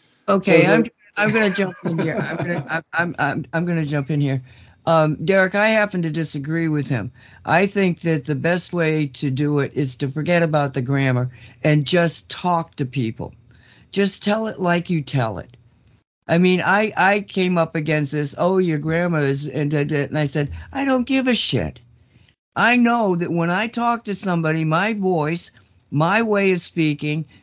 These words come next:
Speaker 1: means something that gives information. I said, "I don't have to be grammatically correct." Oh, yes, it's wonderful, but it's not, I'm not, I don't think of myself as a professional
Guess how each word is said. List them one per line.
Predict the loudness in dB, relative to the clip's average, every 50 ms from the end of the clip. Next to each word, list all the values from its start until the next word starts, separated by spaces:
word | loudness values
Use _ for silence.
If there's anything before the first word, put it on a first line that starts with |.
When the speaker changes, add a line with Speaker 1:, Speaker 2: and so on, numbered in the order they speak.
| _ -2
Speaker 1:
means | 2 2 4 4 4 2 2 0
something | 0 0 0 0 -2 -2 -2 -2 0 0 -2 -2 -4 _ _ -12 -4
that | 0 0 0 0 0 -4 _ _ _ -6 0
gives | 2 2 2 2 2 0
information. | 0 0 0 0 -2 0 0 2 2 0 0 0 -2 -4 -6 -8 -10 -14 _ _ _ _ _ _ -4
I | -2 -2 0
said, | 0 0 -2 0
"I | 2 2 2 2
don't | 2 2 0 2 2
have | 2 2 0 0 -2 -4 -4
to | -4 -2
be | 0 0 0
grammatically | 2 2 2 2 4 4 4 2 2 0 -2 -4 -2 -4 -4
correct." | -4 -4 -4 -2 0 0 0 -2 -4 -10 -20 -20 -20 -12 -6
Oh, | -2 0 0
yes, | 2 2 2 0 0 0
it's | -4 -6 -4 -4
wonderful, | -4 -2 -2 -2 -2 -2 -4 -6 -6 -8 -8 -10 -12 -18 -10 -6
but | -6 -4 -4 -2
it's | -2 -2 -2 0
not, | 0 0 2 2 0 -2 -6 _ _ _ _ -4
I'm | 0 2 2 4
not, | 4 4 2 2 0 -2 _ _ -6 -6 -4 -2
I | 0 0 2
don't | 2 0 0 -2
think | -2 -4 -4 -4
of | -4 -4
myself | -4 -2 -4 -4 -4 -4 -4 -4 -4 -6 -8
as | -10 -8
a | -8
professional | -6 -6 -6 -6 -4 -2 0 0 0 -2 -2 -4 -2 -2 -2 -4 -4